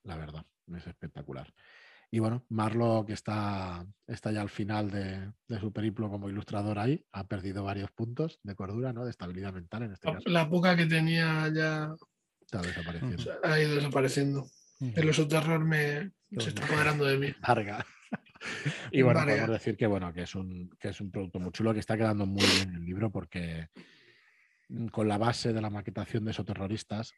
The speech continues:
Speaker 1: eh, se le han podido poner más detalles, carpetas, archivadores y cositas que, que te meten muy de lleno, ¿no? En, en el
Speaker 3: Ujú.
Speaker 1: ambiente este de,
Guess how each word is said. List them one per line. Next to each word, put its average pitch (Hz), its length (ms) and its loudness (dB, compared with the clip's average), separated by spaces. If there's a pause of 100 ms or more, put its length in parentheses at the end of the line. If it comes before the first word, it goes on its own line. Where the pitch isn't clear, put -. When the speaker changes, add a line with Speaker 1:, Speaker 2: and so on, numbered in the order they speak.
(100)
Speaker 1:
eh, 82 720 -6 (400)
se - 100 -10
le 98 80 -4
han 101 80 -4
podido 104 240 -2
poner 104 200 -6
más 101 180 -6
detalles, 104 600 -6
carpetas, 104 640 -6
archivadores 98 720 -6
y 87 40 -12
cositas - 460 -10
que, 80 380 -8 (1080)
que 131 120 0
te 113 100 0
meten 110 260 0
muy 117 160 2
de 90 120 0
lleno, 87 240 -2
¿no? 98 160 -4
En, 85 440 -8 (180)
en 127 140 -2
el 92 60 -6
Speaker 3:
Ujú. 82 80 -2
Speaker 1:
ambiente 82 440 -6
este 85 220 -10
de, 80 240 -8